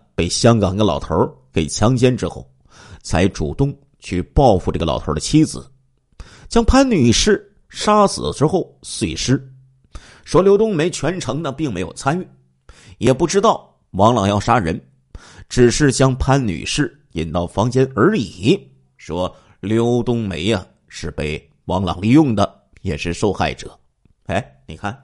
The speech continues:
这小子挺爷们儿的，把所有的责任呢，都揽在自己的身上。可是刘冬梅的供述呢，却有些差别了。主要情节呢，是大体吻合的。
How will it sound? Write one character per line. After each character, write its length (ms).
这 140
小 200
子 400
挺 120
爷 160
们 120
儿 20
的， 180
把 340
所 180
有 40
的 60
责 200
任 180
呢， 180
都 100
揽 180
在 140
自 180
己 60
的 60
身 260
上。 180
可 100
是 80
刘 180
冬 160
梅 160
的 80
供 240
述 220
呢， 100
却 160
有 60
些 120
差 220
别 220
了。 120
主 120
要 140
情 240
节 220
呢， 100
是 100
大 160
体 140
吻 260
合 240
的。 140